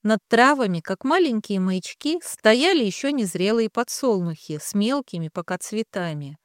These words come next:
которые только готовились налиться множеством семян. Виднелись кое-где симпатичные кустики самшита. Я отыскала даже кислицу, знакомую с детства. Хотела отщипнуть листочек,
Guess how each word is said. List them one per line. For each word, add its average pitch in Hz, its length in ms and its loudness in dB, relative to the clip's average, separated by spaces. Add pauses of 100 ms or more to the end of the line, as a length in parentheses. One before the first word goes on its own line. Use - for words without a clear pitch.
(120)
которые 285 460 4
только 330 340 0
готовились 233 680 0
налиться 180 460 -4
множеством 175 680 -4
семян. 160 600 -4 (220)
Виднелись 233 600 2
кое-где 240 460 0
симпатичные 240 720 -4
кустики - 460 -6
самшита. 160 840 -4 (160)
Я 226 240 6
отыскала 240 580 2
даже 262 320 0
кислицу, 320 640 -2
знакомую 185 640 -4
с 226 80 -8
детства. 156 640 -6 (160)
Хотела 214 460 2
отщипнуть 254 540 -2
листочек, 175 720 -6